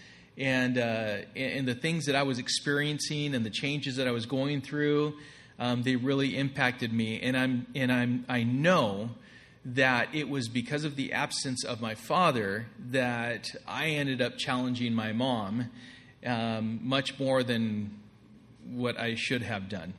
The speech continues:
Um, that those challenges would have been short-lived <laughs> if my dad was around. And, um, and so I, but I was always looking for a father figure. I was, and, and I'd, I'd search in different places for someone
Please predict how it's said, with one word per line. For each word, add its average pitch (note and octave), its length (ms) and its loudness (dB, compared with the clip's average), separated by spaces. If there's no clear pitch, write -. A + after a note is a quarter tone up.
Um, A2 300 -2
that B2 260 -2
those C#3+ 200 2
challenges D3+ 500 2
would C3+ 140 0
have C3 80 -2
been B2 140 2
short-lived B2 640 0
<laughs> - 0 -
if - 240 -4
my F3 240 0
dad E3 280 4
was C3+ 200 2
around. A#2+ 440 2
And, D3 460 8
um, C3 340 6
and E3 180 2
so E3+ 480 6
I, G#3+ 200 2
but F3+ 320 0
I G3+ 100 8
was B3 180 8
always A3 360 4
looking F#3+ 240 2
for D3+ 160 2
a C3+ 40 4
father D3 280 4
figure. F2 380 -2
I C#3 100 4
was, D3 280 6
and, C#3 100 2
and D3 200 4
I'd, C#3+ 420 2
I'd C#3+ 200 2
search G3+ 480 2
in D#3+ 100 2
different D#3+ 360 0
places D3+ 500 2
for C#3+ 240 2
someone C3 800 2